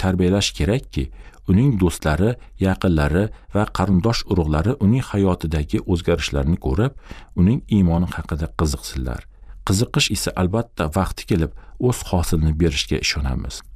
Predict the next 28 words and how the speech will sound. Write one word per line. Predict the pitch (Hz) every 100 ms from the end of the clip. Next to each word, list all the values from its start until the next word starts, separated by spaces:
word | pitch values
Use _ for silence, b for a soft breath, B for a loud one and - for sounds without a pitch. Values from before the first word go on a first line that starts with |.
| -
Aziz | - 85 92
birodarlar, | 82 71 73 64 58 b b b -
har | 123 139
doim | 127 110
yodimizda | 98 92 92 90 80 80
bo'lsin. | 73 - - 58 b b b -
Kimdir | 120 127 85 65 b b b
yangi | 98 101 131 143 113
iymonli | 104 98 107 107
birodarning | 95 87 90 85 104 120
iymoni | 110 98 90 95 -
haqida | 87 80 95 -
qiziqib | 80 78 - -
qolsa, | 95 80 - - b b -
demak, | 85 85 113 - B B -
yangi | 92 107 127
guruhning | 104 98 - 110 -
tashkil | - 95 - 113 98
bo'lishi | 90 78 -
uchun | 104 - 69 b b -
yana | 92 104
bir | 87 87
imkoniyat | - 82 - 78 76 -
bordir. | 69 64 - - - b b
Shuning | - 87 107 87
uchun | - 76 b b b -
qiyin | 104 131
paytlarda | 135 107 92 82 73 87